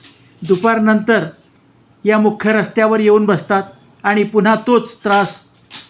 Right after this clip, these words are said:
तीच वाहतूक कोंडी अनुभवायला मिळते.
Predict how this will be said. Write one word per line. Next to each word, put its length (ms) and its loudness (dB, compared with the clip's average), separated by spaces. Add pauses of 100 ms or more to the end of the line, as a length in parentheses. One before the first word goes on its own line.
(220)
तीच 260 2 (140)
वाहतूक 440 -2
कोंडी 340 2 (1300)
अनुभवायला 600 2
मिळते. 540 -4